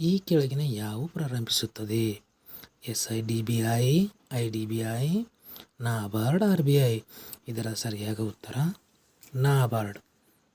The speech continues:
ಈ ನಾಬಾರ್ಡ್ ಎಂಬುದು ಎಸ್ ಎಚ್ ಜಿ ಹೆಲ್ಪ್ ಗ್ರೂಪ್ ಇಂತಹ ಜೀವನಾಧಾರ ಹಾಗೂ ಉದ್ಯಮ ಅಭಿವೃದ್ಧಿ ಕಾರ್ಯಕ್ರಮಕ್ಕೆ ಈ ಕೆಳಗಿನದು ನಾಬಾರ್ಡ್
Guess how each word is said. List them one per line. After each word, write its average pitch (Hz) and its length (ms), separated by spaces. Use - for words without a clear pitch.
ಈ 123 80
ನಾಬಾರ್ಡ್ 110 500
ಎಂಬುದು 107 340
ಎಸ್ 131 440
ಎಚ್ 120 260
ಜಿ 120 320
ಹೆಲ್ಪ್ 120 340
ಗ್ರೂಪ್ 123 320
ಇಂತಹ 117 640
ಜೀವನಾಧಾರ 117 800
ಹಾಗೂ 127 200
ಉದ್ಯಮ 117 360
ಅಭಿವೃದ್ಧಿ 107 340
ಕಾರ್ಯಕ್ರಮಕ್ಕೆ 104 640
ಈ 123 80
ಕೆಳಗಿನದು 110 640
ನಾಬಾರ್ಡ್ 147 540